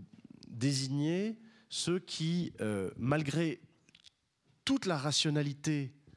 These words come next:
morale, scientifique, intellectuelle des faits, continuent à dire : «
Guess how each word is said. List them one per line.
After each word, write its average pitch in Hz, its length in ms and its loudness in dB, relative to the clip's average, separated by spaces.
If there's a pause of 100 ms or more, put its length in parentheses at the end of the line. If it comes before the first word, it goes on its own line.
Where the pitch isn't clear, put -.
(800)
morale, 131 680 0 (100)
scientifique, 143 920 -4
intellectuelle 139 680 -2 (560)
des 202 140 -4
faits, - 300 -4 (1300)
continuent 151 380 0
à 131 60 4
dire : « 160 340 0